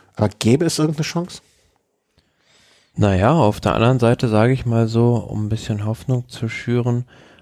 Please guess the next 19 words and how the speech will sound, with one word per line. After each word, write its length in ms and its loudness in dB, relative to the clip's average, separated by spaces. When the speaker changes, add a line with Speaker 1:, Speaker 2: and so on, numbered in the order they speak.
Speaker 2:
muss 280 2
halt 200 4
auch 160 2
mal 140 0
Tadej 280 0
Pogacar 520 -2
erst 300 -2
beweisen, 520 2
dass 200 -2
er 80 0
eine 160 0
Grand 380 0
Tour 220 2
wieder 240 2
auf 180 -2
diesem 260 -2
Niveau 320 2
durchfahren 800 0
kann. 380 0